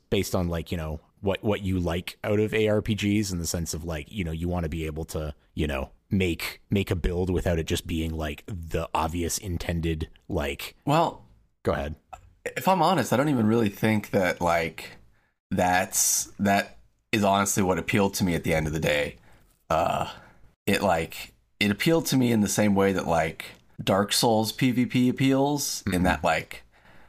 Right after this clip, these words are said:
Speaker 2: I could, I could compete with people in, like, a knowledge-based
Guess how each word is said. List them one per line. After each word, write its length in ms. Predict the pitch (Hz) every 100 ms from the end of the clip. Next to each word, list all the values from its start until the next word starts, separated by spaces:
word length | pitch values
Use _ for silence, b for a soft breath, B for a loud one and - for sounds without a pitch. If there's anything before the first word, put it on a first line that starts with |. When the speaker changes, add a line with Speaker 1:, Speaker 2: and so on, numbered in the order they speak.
| b b _ -
Speaker 2:
I 100 | 92
could, 320 | - 104 82 - - -
I 60 |
could 220 | 98 - -
compete 640 | 101 82 - 120 117 -
with 240 | 127 113
people 680 | - 131 110 123 117 113 - -
in, 140 | 90
like, 220 | 85 82
a 100 | 85
knowledge-based 1200 | 82 87 90 101 101 98 113 107 117 - - -